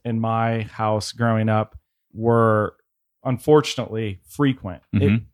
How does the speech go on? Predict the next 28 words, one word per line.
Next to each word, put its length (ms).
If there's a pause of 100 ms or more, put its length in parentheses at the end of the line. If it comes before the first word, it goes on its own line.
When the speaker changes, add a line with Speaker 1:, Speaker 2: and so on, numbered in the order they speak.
Speaker 1:
it 40
wasn't 320
really 200
between 460
my, 340 (300)
my 220
parents. 500
It 120
was 180
more 500 (440)
external 600
family 560
needing 340
money. 540 (300)
You 120
know, 120
I 80
had 220 (180)
lots 440
of, 140 (240)
you 80
know, 120
drug 440
use, 220
alcoholism 720
in 80
my 140
family. 680